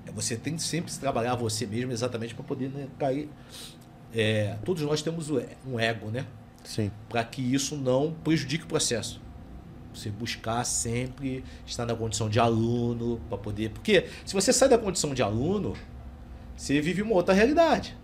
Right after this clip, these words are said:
Speaker 1: Então, tudo, sempre que eu me posso, eu me coloco na posição de aluno pra poder sentir a dificuldade. Eu faço desafios com os alunos de, "Ah, eu vou emagrecer tanto tempo, vou, vou reduzir isso e isso, vou ficar", exatamente pra poder conduzir certas situações de desconforto,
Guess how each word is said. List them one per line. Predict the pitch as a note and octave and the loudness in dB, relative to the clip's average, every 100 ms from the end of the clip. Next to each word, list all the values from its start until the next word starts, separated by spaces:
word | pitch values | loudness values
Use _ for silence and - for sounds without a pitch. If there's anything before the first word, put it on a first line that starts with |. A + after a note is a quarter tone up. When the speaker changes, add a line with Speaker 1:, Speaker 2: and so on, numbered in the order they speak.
| - - - - | -14 -14 -14 -6
Speaker 1:
Então, | - G3 | -4 -2
tudo, | - D#4 | 4 4
sempre | D#4 C#4 C#4 | 6 4 4
que | |
eu | C4+ | 2
me | B3 | 2
posso, | - F3+ A#3+ C4 | 4 8 8 8
eu | |
me | A#3+ | 2
coloco | A3 G3 A3+ B3+ | 4 6 6 4
na | |
posição | B3 A#3+ A#3+ A3+ | 4 4 4 6
de | |
aluno | A#3+ A3 B3 A3 | 8 8 6 4
pra | - F#3 | 2 2
poder | G3 G3 G#3+ | 4 4 2
sentir | A#3 A3+ - C4+ | 0 -2 2 4
a | |
dificuldade. | C4 - - A#2+ A#2 G#2+ G2+ - - - - | 4 2 -4 0 4 4 0 -8 -14 -14 -2
Eu | C3+ E3+ | 6 6
faço | E3+ G3+ A3 | 8 6 6
desafios | F3+ F#3+ F#3+ G3 G#3+ | 2 4 4 2 0
com | - | 0
os | F3 | 2
alunos | E3 D#3 F#3 G3 C#3 | 6 6 4 2 0
de, | - A#2+ C3 | -4 -8 -2
"Ah, | D#3+ E3 | 6 6
eu | A2 | 6
vou | A2+ D3+ | 4 4
emagrecer | E3+ E3+ D#3 D3+ - - | 4 4 4 2 0 2
tanto | E3 F#3+ G3 - | 6 6 4 -2
tempo, | D3+ A2 - - - - - - - | -2 -2 -8 -20 -20 -20 -20 -20 -8
vou, | B2 C3 - | 0 0 0
vou | A#2+ C#3+ D#3 | 6 10 10
reduzir | D3+ C#3 B2+ E3+ | 10 6 2 4
isso | F#3 F#3+ | 4 6
e | F#3+ F3+ | 4 4
isso, | B2 | 4
vou | C3+ | 2
ficar", | - - - - - D#3+ | 2 2 2 -6 -12 -2
exatamente | E3 G3 F#3 F#3+ | 2 4 2 2
pra | - | 0
poder | G3+ F#3 F#3 | 0 2 2
conduzir | G#3+ A#3 G3+ D3 B2 F#3+ B3 G#3+ - - - - | 2 0 2 0 0 2 2 0 -4 -18 -16 -2
certas | - A3+ B3 | 10 12 12
situações | - - A#3+ B3 B3 | 6 6 6 8 6
de | G3+ | 6
desconforto, | A3+ C4 D#4 - B3 G#3+ - | 4 6 4 10 12 12 8